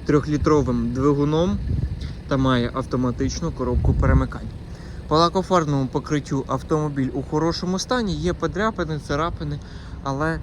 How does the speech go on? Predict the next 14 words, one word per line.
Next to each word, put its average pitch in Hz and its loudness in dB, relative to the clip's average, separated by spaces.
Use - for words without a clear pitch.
такого 143 -2
страшного 147 -2
немає. 120 -2
Є 151 -2
парктроніки, 190 0
камера 131 4
заднього 135 6
руху, 185 4
повний 139 4
привід, 185 2
відмінна 147 2
комплектація, 170 0
безключовий 151 0
доступ, 180 0